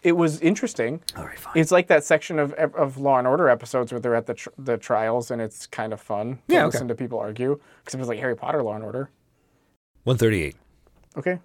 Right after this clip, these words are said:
Speaker 2: The chains clinked rather threateningly. It's imagery I enjoyed when he sat down.
Speaker 1: Yeah, I,
Speaker 2: And
Speaker 1: I,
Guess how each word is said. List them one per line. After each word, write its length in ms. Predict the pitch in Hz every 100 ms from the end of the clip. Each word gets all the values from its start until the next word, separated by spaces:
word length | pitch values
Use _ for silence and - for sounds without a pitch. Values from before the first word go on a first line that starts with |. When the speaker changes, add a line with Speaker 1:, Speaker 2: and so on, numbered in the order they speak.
| -
Speaker 2:
The 60 |
chains 440 | 92 107 101 87 -
clinked 400 | - 80 69 -
rather 220 | 71 65
threateningly. 720 | - - 69 - 65 - - _ _ _ _ _ _
It's 120 | - -
imagery 360 | 82 82 131
I 60 | 85
enjoyed 380 | 85 87 95 - _ _ _ _ _ _ _ -
when 80 |
he 40 | 175
sat 220 | - 82
down. 280 | 87 87 92 _ - - _
Speaker 1:
Yeah, 140 | 233
I, 200 | - 170 - _ _ - -
Speaker 2:
And 180 | 92
Speaker 1:
I, 80 | 87